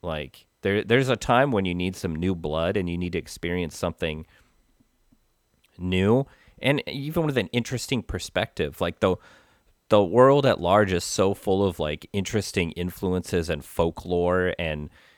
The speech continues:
you know, these interpretations of the afterlife and,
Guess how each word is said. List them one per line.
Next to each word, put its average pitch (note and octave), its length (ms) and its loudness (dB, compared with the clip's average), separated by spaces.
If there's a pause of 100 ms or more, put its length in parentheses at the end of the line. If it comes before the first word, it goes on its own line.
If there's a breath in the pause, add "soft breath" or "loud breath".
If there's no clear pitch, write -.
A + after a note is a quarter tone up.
(120)
you F#2 80 -8
know, F2 80 0
these F2 260 -2
interpretations F2 1000 -4
of D#2 260 -4 (180)
the - 200 -4
afterlife E2+ 960 -2
and, D2+ 400 -12